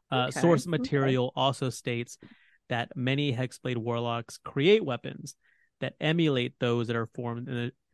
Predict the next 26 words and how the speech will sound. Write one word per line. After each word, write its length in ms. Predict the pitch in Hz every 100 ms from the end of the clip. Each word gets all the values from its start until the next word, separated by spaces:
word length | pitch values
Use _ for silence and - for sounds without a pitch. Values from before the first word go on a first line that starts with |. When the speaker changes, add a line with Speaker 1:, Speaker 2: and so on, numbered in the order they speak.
| -
Speaker 1:
formed 280 | 170 175
in, 160 | 135 127
in 100 | -
the 60 | 127
Shadowfell, 640 | 117 123 120 - 123 117 - _ _ _ _ _ -
while 280 | 131 123 -
others 460 | 220 202 135 127 -
forgo 520 | 139 127 131 131 127
that 220 | 135 151
kind 340 | - 143 135 131
of 180 | 120
weaponry 500 | 135 131 135 123 127
altogether 880 | 139 147 151 - 117 135 120 120 117 - _ _ _ -
and 280 | 123 117 131
instead 560 | 120 117 - 131 127
weave 440 | 127 120 127 131 123
the 80 | 127
dark 320 | 123 120 -
magic 380 | 120 117 123 117
of 80 |
the 80 | 117
plane 400 | - 123 113 117
into 280 | 131 113 -
their 140 | 123
spellcasting. 920 | 120 - 135 123 - 131 135 - - 175 _ _ _ _ 160
Speaker 2:
Ooh. 720 | 208 349 165 165 156 151 131